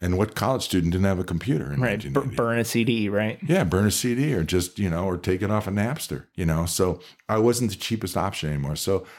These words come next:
Speaker 1: essentially that store just never really did very well. I didn't have much in the way of parking either. And it was a small store and a little bit awkward to work.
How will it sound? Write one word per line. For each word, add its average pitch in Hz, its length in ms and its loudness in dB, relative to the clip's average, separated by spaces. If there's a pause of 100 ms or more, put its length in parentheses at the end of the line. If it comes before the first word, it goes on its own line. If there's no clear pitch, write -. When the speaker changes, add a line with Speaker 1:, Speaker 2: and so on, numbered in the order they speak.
(140)
Speaker 1:
essentially 120 480 2
that 98 200 2
store 95 240 2
just 87 260 0
never 87 220 -2
really 80 260 0
did 69 240 -8
very 64 200 -10
well. 64 160 -10
I 90 80 0
didn't 120 200 4
have 104 100 2
much 95 240 -2 (100)
in 90 180 -2
the 87 60 0
way 87 160 2
of 80 120 -2
parking 80 420 -2
either. 80 280 2
And 80 200 -2
it 82 40 2
was 80 140 0
a 78 60 -2
small 101 400 2
store 95 320 2
and 85 100 2
a 73 40 2
little 98 340 2
bit 87 400 0
awkward 82 400 0
to 78 80 0
work. 76 420 -4